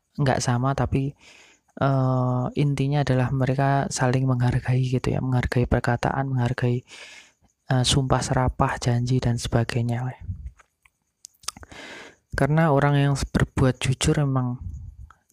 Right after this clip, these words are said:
tadi di Al-Quran juga disebutkan, orang yang, eh, jujur, orang yang menepati janji, orang yang, eh, berkata sesuai, eh, berperilaku sesuai apa yang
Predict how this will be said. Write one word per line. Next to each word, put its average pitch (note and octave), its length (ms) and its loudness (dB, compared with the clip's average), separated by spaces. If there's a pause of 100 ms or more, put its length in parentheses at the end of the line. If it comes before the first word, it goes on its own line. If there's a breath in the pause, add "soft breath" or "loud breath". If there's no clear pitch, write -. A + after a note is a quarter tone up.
(140)
tadi B2+ 240 0
di B2 140 -2 (180)
Al-Quran B2 320 2
juga C3 160 -4
disebutkan, - 560 -2 (500 loud breath)
orang C#3 220 2
yang, C#3 220 2 (500)
eh, C3 240 2
jujur, C3+ 720 2
orang B2 400 2
yang A#2+ 640 -2
menepati B2 480 0
janji, B2+ 640 0
orang B2 320 -2
yang, B2 160 -2 (880 loud breath)
eh, C#3 240 0
berkata B2+ 520 0
sesuai, C3+ 600 0
eh, B2 120 2
berperilaku C3 760 0
sesuai B2+ 480 0
apa B2 160 0
yang B2 160 0